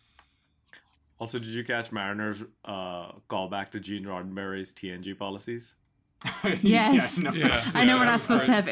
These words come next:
Speaker 3: interpersonal conflict, <laughs> but I hate that Andorian. <laughs>
Speaker 2: Yeah.
Speaker 3: Or something like
Speaker 2: That, that,
Speaker 3: that.
Speaker 2: yeah, that was great.
Speaker 3: <laughs> Yeah.
Speaker 1: Um, all right, well, um, okay, one, one other quick point, which is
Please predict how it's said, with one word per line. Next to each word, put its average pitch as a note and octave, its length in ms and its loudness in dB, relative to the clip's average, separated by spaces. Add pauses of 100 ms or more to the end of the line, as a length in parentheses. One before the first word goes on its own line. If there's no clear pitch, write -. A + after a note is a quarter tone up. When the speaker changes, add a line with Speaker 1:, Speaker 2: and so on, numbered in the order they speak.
(180)
Speaker 3:
interpersonal A3 480 4
conflict, G#3+ 800 2
<laughs> - 80 -8
but B3 100 4
I A#3 120 4
hate A3 300 2
that G3 180 2
Andorian. G3 720 4 (100)
<laughs> - 420 -2
Speaker 2:
Yeah. A3+ 260 4
Speaker 3:
Or - 80 4
something C4+ 280 2
like G3+ 220 2
Speaker 2:
That, G#3 100 4
that, B3 120 4
Speaker 3:
that. - 0 -
Speaker 2:
yeah, A3+ 120 2
that C#3 160 -2
was - 140 0
great. G#3+ 340 0
Speaker 3:
<laughs> - 60 -4 (560)
Yeah. F3+ 220 2 (1080)
Speaker 1:
Um, F3 480 0 (120)
all A#2 680 0 (480)
right, G3+ 200 2
well, G3 260 2
um, D3+ 480 2 (1600)
okay, D#3+ 160 0
one, D#3 280 0
one D#3 240 -2
other C#3+ 180 0
quick - 260 -6
point, B2 240 -4
which A#2 140 -6
is A#2 200 -6